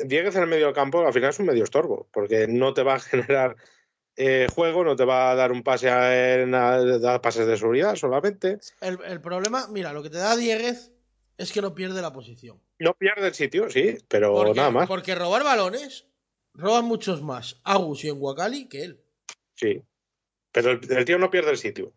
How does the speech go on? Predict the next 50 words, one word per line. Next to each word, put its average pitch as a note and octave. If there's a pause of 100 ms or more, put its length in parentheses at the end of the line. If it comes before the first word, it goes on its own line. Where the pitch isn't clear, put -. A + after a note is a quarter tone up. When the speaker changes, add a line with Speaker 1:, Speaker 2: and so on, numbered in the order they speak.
Speaker 2:
Pero E3
el D#3
tío C4+
no A#3
pierde F#3+
la F3+
posición, A#3
está G3
siempre F3
bien F3
colocado, B3+
Speaker 1:
Sí, C4+
claro. B3+
Speaker 2:
tal, A#3+
no G#3+
sé F3+
qué, A#3
y D#3
eso F3
pues F3+
te C#3
da D3+
equilibrio G#3+
y G3
en E3+
un E3+
entrenador F3+ (500)
Speaker 1:
Sí. F#3
Speaker 2:
que D#3+
ne-, D#3+
que F3
necesita, F#3
lo G3+
primero, F#3+
poner D#3
equilibrio F3+
en F3+
el F3+
equipo, F3+
que A2+
era C3
lo C#3
que C#3
le D3
hace C#3
falta D#3
a -
Gallego F3
al F3
principio, G#3